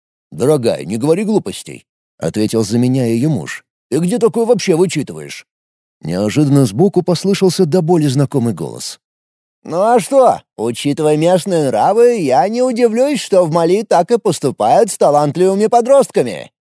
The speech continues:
произнёс подошедший мужчина. «Что скажешь, охранник, разрешишь наш спор?» Я сжал зубы и изо всех сил пытался успокоиться.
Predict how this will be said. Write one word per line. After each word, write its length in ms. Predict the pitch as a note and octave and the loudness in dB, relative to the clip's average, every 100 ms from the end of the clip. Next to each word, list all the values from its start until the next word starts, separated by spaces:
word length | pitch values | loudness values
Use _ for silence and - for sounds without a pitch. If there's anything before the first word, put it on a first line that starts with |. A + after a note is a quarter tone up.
| _ | _
произнёс 720 | - F2+ A#2 A2+ B2+ C3 G#2+ - | -6 -2 0 2 2 2 0 -2
подошедший 600 | A#2 A#2 - G#2+ - B2 | -2 -2 -2 -4 -2 0
мужчина. 560 | D3+ - A#2+ C2 G#1 _ _ _ _ _ | 0 -2 -6 -8 -14 _ _ _ _ _
«Что 360 | - - D3 F#3 | -12 -2 2 2
скажешь, 560 | - A3+ A#3+ C4 F#3+ - | 2 0 2 4 2 0
охранник, 760 | D#3 C#3+ C3+ B2+ B2+ C3 - - | -2 0 0 0 0 -4 -8 -10
разрешишь 800 | F#2 D#3+ D#3 E3+ D3 F#3 C4+ G#3+ | -2 0 2 0 0 0 0 0
наш 240 | C#4+ A3 | 0 0
спор?» 420 | - - G#2+ C#2+ - _ _ _ _ _ _ | -4 -4 -2 -4 -14 _ _ _ _ _ _
Я 280 | C2+ F2+ G#2 | -6 -4 -4
сжал 420 | E2+ D#2+ G2 G#2 | -4 -6 -4 -4
зубы 500 | F2+ F2 C#3 G#2+ F2+ | -4 -4 -4 -2 -2
и 40 | G2+ | -2
изо 180 | G2+ | -2
всех 260 | B2+ D3+ C#3 | -2 -2 -4
сил 320 | - D#3 C#3+ | -4 -2 -2
пытался 680 | - D3 - D3 A#2+ - D3 | -2 -4 0 0 0 -2 -2
успокоиться. 920 | C#3+ - D#3+ - G#2 D2+ - D2 A#1+ | -2 -4 -4 -2 -4 -4 -10 -12 -14